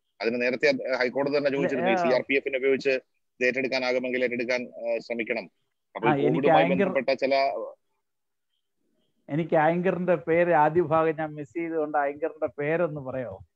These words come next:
Speaker 1: ആ, എന്റെ പേര് ഫിറോസ് എന്നാണ്. ഫിറോസ്.
Speaker 2: ഫിറോസ്, ഓക്കെ. ഇത് orthodox സഭയ്ക്ക്, ആ, ആ, താക്കോല് കൊടുക്കണമെന്നാണോ പറഞ്ഞിരിക്കുന്നത്?
Speaker 1: അല്ല, കളക്ടറുടെ കയ്യിലാണ് ഇപ്പൊ താക്കോല്. അതായത്
Speaker 2: അല്ല.
Speaker 1: orthodox സഭയ്ക്ക് കൈമാറണമെന്ന് തന്നെയാണ്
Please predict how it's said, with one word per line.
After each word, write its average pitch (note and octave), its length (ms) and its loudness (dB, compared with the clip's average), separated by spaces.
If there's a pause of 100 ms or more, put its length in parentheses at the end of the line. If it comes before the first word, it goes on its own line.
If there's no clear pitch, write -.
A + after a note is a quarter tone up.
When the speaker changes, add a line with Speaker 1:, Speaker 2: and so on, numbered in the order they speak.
(520)
Speaker 1:
ആ, - 20 2
എന്റെ D#3+ 200 2
പേര് E3+ 140 0
ഫിറോസ് E3 320 0
എന്നാണ്. E2 240 -10
ഫിറോസ്. - 500 -12 (280)
Speaker 2:
ഫിറോസ്, D3+ 360 -2
ഓക്കെ. B2+ 260 -12 (1120)
ഇത് F#3+ 240 4
orthodox G3+ 760 2
സഭയ്ക്ക്, G#3+ 360 0
ആ, G3 380 4
ആ, F#3 400 2
താക്കോല് F#3 520 0
കൊടുക്കണമെന്നാണോ F3 1200 -2
പറഞ്ഞിരിക്കുന്നത്? C3 600 -4 (500)
Speaker 1:
അല്ല, C#3+ 120 2
കളക്ടറുടെ E3+ 480 0
കയ്യിലാണ് G3+ 240 2
ഇപ്പൊ F#3+ 140 0
താക്കോല്. E3+ 420 0
അതായത് B2 380 -4
Speaker 2:
അല്ല. E3+ 280 4
Speaker 1:
orthodox F3 220 4
സഭയ്ക്ക് E3+ 260 -6
കൈമാറണമെന്ന് F3 680 -2
തന്നെയാണ് F3 420 -2